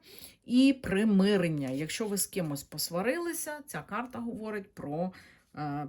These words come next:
примирення. Тобто у вас чекають, дорогі риби, дуже прекрасний тиждень. Легкий, можливо, якесь день народження, у когось, можливо, юбілей,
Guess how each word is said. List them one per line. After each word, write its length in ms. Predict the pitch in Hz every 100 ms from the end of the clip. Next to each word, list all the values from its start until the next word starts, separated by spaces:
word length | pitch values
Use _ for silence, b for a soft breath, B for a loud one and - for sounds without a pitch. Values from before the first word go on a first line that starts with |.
| -
примирення. 1000 | 190 208 190 160 151 143 139 127 127 147 B B B B
Тобто 500 | 339 359 - 311 294 - _ - 196
у 40 |
вас 320 | 190 285 339
чекають, 460 | - 254 254 247 220
дорогі 400 | 214 208 180 190
риби, 320 | 180 233 233
дуже 340 | 196 208 196 214
прекрасний 720 | 196 180 151 156 151 160 151
тиждень. 540 | - 156 143 139 139
Легкий, 760 | 175 196 269 285 - 262 254 247 B B _
можливо, 380 | 180 202 226 202
якесь 300 | 160 - 147
день 340 | 151 160 151 156
народження, 580 | 156 254 277 247 233
у 100 | 196
когось, 420 | 175 185 165 151 151
можливо, 440 | 151 156 151 147
юбілей, 720 | 147 165 165 196 247 302 294